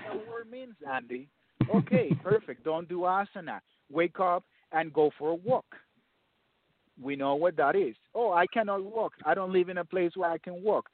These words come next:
Okay, you can wake up and have a very gentle routine of exercises in the morning. Yeah,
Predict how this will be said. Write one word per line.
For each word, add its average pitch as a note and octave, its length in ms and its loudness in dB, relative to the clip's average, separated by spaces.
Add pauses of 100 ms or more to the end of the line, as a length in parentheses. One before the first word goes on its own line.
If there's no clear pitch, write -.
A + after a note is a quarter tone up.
(320)
Okay, G3+ 300 4
you D#3 180 0
can F#3+ 220 -4
wake F#3+ 260 -2
up F3 180 2 (340)
and F3 140 0
have E3 240 4
a D#3+ 80 -10
very E3 420 -4
gentle F3 380 -6 (100)
routine E3+ 360 -10
of D#3+ 220 -2
exercises D3+ 880 0
in B2 120 -10
the A#2 80 -10
morning. A2 480 -6 (420)
Yeah, D3 320 4